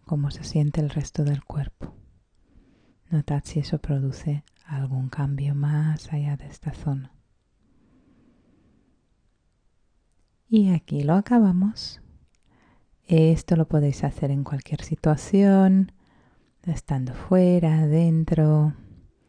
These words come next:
Cuando notáis algo agradable, se puede llevar la atención hacia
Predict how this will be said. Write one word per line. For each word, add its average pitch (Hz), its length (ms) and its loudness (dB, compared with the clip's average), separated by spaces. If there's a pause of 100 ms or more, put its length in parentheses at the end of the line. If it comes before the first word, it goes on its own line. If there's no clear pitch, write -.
(360)
Cuando 135 320 -4
notáis 143 720 -4 (180)
algo 143 280 -4
agradable, 170 960 -2
se - 180 -20
puede 147 280 -4
llevar 139 320 -4
la 147 60 -2
atención 151 520 -4
hacia 143 520 -6